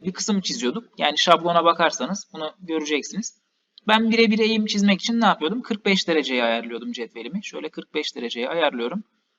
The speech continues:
Bakın kırmızı ile aynı hizalı olacak şekilde cetvelimi ayarlıyorum. Buradan mavi rengi seçeceğim taslak çizgim için. Evet, şöyle çiziyorum. Bakın gri ile aslında ben, e, belirlemişim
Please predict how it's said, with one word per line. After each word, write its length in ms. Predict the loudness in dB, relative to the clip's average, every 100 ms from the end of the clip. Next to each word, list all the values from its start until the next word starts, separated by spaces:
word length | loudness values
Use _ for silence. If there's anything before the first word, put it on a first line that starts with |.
| _ -12
Bakın 200 | -8 -8
kırmızı 460 | -4 -4 -2 0
ile 160 | 2 4
aynı 220 | 2 0
hizalı 440 | -4 -4 -2 0 -2
olacak 300 | -4 -6 -8
şekilde 360 | -12 -12 -12
cetvelimi 480 | -8 -8 -8 -10 -6
ayarlıyorum. 600 | -2 -2 -2 -4 -6 -10 _ _ _ _ _ _ _ -12
Buradan 200 | -8 -6
mavi 360 | -2 0 0
rengi 280 | -2 -4 -6
seçeceğim 460 | -4 -4 -4 -6 -6 -10 _
taslak 440 | -12 -10 -8 -10 -10
çizgim 340 | -12 -8 -8
için. 280 | -8 -12 -16 _ _ _ _ _ _ _ _ _ _ _ -18
Evet, 140 | -16 -12
şöyle 360 | -2 0 0
çiziyorum. 420 | -2 -4 0 0
Bakın 300 | 0 -4 -4
gri 180 | 2 4
ile 180 | 6 6
aslında 360 | 4 0 0 2
ben, 240 | 0 -2 -10
e, 180 | -4 -2
belirlemişim 640 | -2 -2 0 0 -2 -6